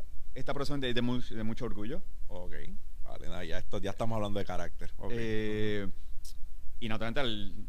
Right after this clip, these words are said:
Speaker 1: al dueño le chocó eso. Pero yo solo, yo soy una persona bastante franco. Yo digo, "Es que dijiste que iba a llegar a las dos y son las cinco. Yo abro en una hora". O sea,
Speaker 2: Ujú.
Speaker 1: como que,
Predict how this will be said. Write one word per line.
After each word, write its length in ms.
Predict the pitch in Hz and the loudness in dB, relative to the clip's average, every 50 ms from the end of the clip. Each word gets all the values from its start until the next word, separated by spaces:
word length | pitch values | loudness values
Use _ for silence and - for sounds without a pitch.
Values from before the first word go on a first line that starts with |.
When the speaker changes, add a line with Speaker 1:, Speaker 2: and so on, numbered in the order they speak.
| - - - - - - | -2 -2 -2 -2 -2 -2
Speaker 1:
al 120 | 101 101 | -2 -2
dueño 280 | 95 107 131 151 156 131 | -2 0 0 0 0 0
le 80 | 113 | 0
chocó 360 | - - 107 - 120 120 - - - - - - - - - - - - - - - - - - - - - - | -2 -2 -2 -2 -2 -2 -2 0 0 0 -2 -2 -2 -2 -2 -2 -2 -2 -2 -2 0 0 0 0 0 0 0 0
eso. 320 | - 104 - - 101 92 - - - - - - - - - - - - - - | -2 -2 -2 -2 -2 -2 -2 -2 -2 -2 -2 -2 -2 -2 -2 -2 -2 0 0 0
Pero 160 | 95 95 87 | 0 2 0
yo 140 | 87 98 - | 0 0 0
solo, 240 | - - 107 - - - - - - - - - - - - - - | -2 -2 -2 -2 -2 -2 -2 -2 -2 -2 -2 0 0 2 2 2 4
yo 100 | - 113 | 2 2
soy 120 | - 131 | 0 0
una 100 | 127 123 | -2 -2
persona 160 | 123 120 131 | 0 0 0
bastante 300 | 117 110 - 113 - 120 | 0 0 0 0 0 0
franco. 340 | - - 101 98 95 107 104 - - - - - | -2 0 0 0 0 0 0 0 0 -2 -2 -2
Yo 60 | 110 | -2
digo, 120 | 104 101 - - | -2 -2 -2 -2
"Es 80 | 107 | -2
que 300 | - - - 113 - - - - - - - - - - - - - - - - - | -2 -2 -2 -2 -2 -2 -2 -2 -2 -2 -2 -2 -2 -2 -2 -2 -2 -2 -2 -2 -2
dijiste 200 | - - 110 98 | -2 -2 -2 -2
que 40 | 101 | 0
iba 100 | 101 101 | 0 0
a 20 | |
llegar 160 | 104 113 117 113 | 0 0 0 0
a 20 | 101 95 | -2 -2
las 40 | 95 | -2
dos 160 | 120 147 196 | -2 -2 -2
y 60 | - | -2
son 260 | - - 110 - - - - - - - - - - | 0 -2 -2 -2 -2 -2 -2 -2 -2 0 0 -2 -2
las 100 | - - | -2 -2
cinco. 300 | - 139 151 - - - - - - | -2 -2 -2 -2 -2 -2 -2 0 0
Yo 120 | - 104 | 0 0
abro 140 | 92 95 110 | 0 0 0
en 60 | 110 | 0
una 140 | 110 - 95 | 0 0 -2
hora". 200 | 120 - - - - - - - - - - - - - - - - - - - - - - - - | -2 -2 -2 -2 -2 -2 -2 -2 0 -2 -2 0 0 0 0 0 0 0 0 0 0 0 0 0 0
O 40 | 110 | -2
sea, 100 | 104 101 | 0 -2
Speaker 2:
Ujú. 80 | 113 139 | 0 0
Speaker 1:
como 160 | - 110 107 | 0 0 0
que, 260 | 104 107 101 101 101 | 0 0 -2 0 0